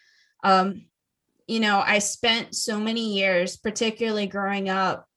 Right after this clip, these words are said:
feeling like I had to hide that I was a big nerd, or, like, I had to hide that I was passionate about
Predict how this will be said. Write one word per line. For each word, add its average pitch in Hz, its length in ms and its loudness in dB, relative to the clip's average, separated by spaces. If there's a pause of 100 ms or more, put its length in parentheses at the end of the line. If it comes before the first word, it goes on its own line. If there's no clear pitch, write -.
(200)
feeling 208 280 0
like 196 200 0
I 196 120 4
had 196 320 2
to 180 80 0
hide 175 500 0
that 165 180 0
I 165 140 0
was 165 180 -2
a 156 80 -2
big - 360 -8
nerd, 98 360 -10
or, 196 200 -2
like, 127 260 -2
I 190 120 -6
had 185 300 -2
to 185 80 0
hide 175 420 0
that 165 280 -2 (400)
I 185 140 2
was 202 120 2
passionate 180 680 0
about 180 680 2